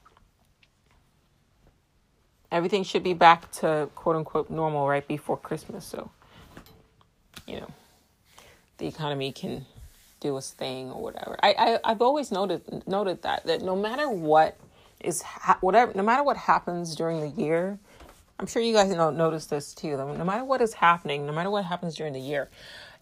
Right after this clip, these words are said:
it never seems to interrupt Christmas. Now, <laughs> I,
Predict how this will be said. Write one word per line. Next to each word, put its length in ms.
it 100
never 260
seems 280
to 100
interrupt 400
Christmas. 540
Now, 260
<laughs> 40
I, 380